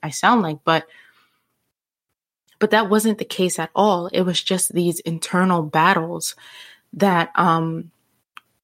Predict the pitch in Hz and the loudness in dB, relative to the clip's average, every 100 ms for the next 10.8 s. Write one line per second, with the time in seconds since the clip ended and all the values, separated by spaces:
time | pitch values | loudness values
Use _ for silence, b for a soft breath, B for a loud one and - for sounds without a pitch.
0 | _ - 170 - - - - 160 170 175 | _ -2 0 2 2 2 2 2 2 -2
1 | - - 170 - 170 175 165 - 165 165 | -12 -4 -2 0 0 -2 -6 0 0 0
2 | 165 160 - _ - 160 156 156 - 190 | 0 -4 -6 _ -2 2 2 0 -2 -2
3 | - 190 185 - 175 175 - - 165 165 | 2 2 2 2 2 2 -2 0 0 2
4 | 160 - b b b b b b _ 170 | 0 -4 b b b b b b _ -4
5 | 151 165 160 - 165 170 - 180 - 220 | 0 0 -2 -4 -6 -4 -2 -2 2 2
6 | 214 175 165 165 170 185 175 175 180 180 | 4 2 0 0 2 0 2 0 0 -6
7 | - _ - 175 160 156 - 170 156 156 | -8 _ -4 -2 2 2 2 -2 2 2
8 | 156 156 - 165 - 220 180 156 156 - | 2 0 -4 -6 0 2 2 0 -2 -8
9 | b b b b - 165 170 165 160 160 | b b b b -2 2 2 4 2 2
10 | 156 156 147 - 208 170 156 165 | -2 -2 -4 0 0 0 -4 -8